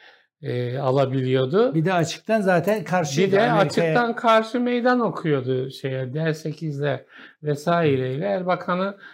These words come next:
Speaker 1: hatta Erbakan'ı Amerika'ya davet etmediler. "İtibar kazandırırız Erbakan'a." diye.
Speaker 2: Hı.
Speaker 1: Yani Tayyip Erdoğan hem hani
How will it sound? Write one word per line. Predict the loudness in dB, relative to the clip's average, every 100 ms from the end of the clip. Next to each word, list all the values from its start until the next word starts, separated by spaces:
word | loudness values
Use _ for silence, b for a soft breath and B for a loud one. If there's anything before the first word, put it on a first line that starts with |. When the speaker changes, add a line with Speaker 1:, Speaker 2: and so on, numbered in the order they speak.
| B B
Speaker 1:
hatta | -8 -8 -2 0
Erbakan'ı | 2 -2 -2 -6 -4 -4
Amerika'ya | -2 -2 -4 -6 -4 -4
davet | -4 -4 -4 -4
etmediler. | -6 -6 -8 -6 -6 -4
"İtibar | -6 -8 -4 -2 -2 -6 B B B
kazandırırız | -6 -2 2 2 2 2 0 -2 -6 -8
Erbakan'a." | -4 -4 -4 -6 -10 -10 -10
diye. | -10 -10
Speaker 2:
Hı. | -12 _ -20 -20 B B B -10
Speaker 1:
Yani | -6 0
Tayyip | 0 2 0
Erdoğan | 0 0 0 -2 -2
hem | 0 0 -2 -8 _ b b b b _
hani | -6 -2 -2 -2 -10